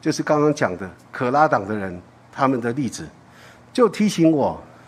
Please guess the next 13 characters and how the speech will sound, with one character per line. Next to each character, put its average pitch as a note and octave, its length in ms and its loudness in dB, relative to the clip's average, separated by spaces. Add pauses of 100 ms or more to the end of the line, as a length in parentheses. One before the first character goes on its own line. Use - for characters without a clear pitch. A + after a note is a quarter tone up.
(2000)
批 C#4 220 4
评 F3 220 4
摩 D3+ 200 6
西 D#3 280 -2
亚 A2+ 160 4
伦， F#2+ 280 -6 (540)
就 D#3 140 -2
是 C#3+ 120 -4
在 C3 160 0
批 C#3 200 -4
评 G#2 180 -4
上 G2 240 -2
帝， F#2 180 -6